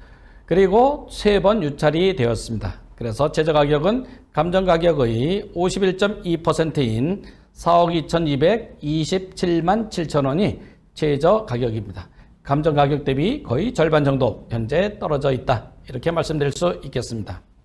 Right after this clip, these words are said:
권리 분석을 해보도록 하겠습니다. 말소 기준 권리는 축협의 근저당입니다. 이천십구 년 일월 삼십일 일이죠.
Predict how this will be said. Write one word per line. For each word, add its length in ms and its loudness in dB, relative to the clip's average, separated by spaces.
권리 200 6
분석을 500 4
해보도록 340 0
하겠습니다. 800 -2
말소 320 2
기준 160 4
권리는 340 4
축협의 460 2
근저당입니다. 720 0
이천십구 520 -2
년 360 0
일월 300 2
삼십일 640 -4
일이죠. 340 -4